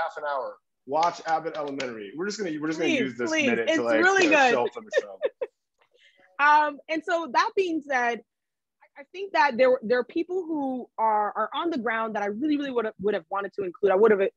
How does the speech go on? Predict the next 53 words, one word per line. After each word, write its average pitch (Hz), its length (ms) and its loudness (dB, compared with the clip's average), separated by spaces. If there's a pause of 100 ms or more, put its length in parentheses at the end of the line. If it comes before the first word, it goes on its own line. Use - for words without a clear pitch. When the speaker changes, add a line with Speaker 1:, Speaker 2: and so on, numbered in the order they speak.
Speaker 2:
definitely 269 260 2
wanted 247 220 4
to 214 100 -2
include 196 300 -6
more 170 120 -6 (120)
activists 202 420 2 (280)
and 220 100 2
advocates. 262 460 2
And 196 100 0
so 214 120 2
that's 254 260 4
what 320 160 0
led 247 220 6
me 233 160 -2
then 208 220 -2
to 208 120 -14
say, 190 380 0 (520)
"Man, 302 460 2
there's 247 220 4
so 415 80 -6
many 415 140 2
people 339 180 0
I 277 40 2
would 302 160 -2
have 254 80 -4
included. 208 540 -8 (380)
I 214 140 0
have 247 180 0
limited 311 340 0
capacity 247 520 -2
and 208 100 -2
limited 220 340 -2
time. 185 400 -4 (220)
What 339 180 -2
I'm 277 140 2
instead 370 400 0
gonna 285 140 2
do 226 180 -2
is - 180 -4 (480)
curate 381 560 2
a 240 320 6
recommended 277 560 -2
reading 233 320 -2
list 175 240 -2 (260)
that 240 140 2
encompasses 294 600 -4
some 302 160 0
of 285 80 2
those 247 200 6
voices 208 340 -2
that 196 180 2
would 202 100 2
have, 190 140 0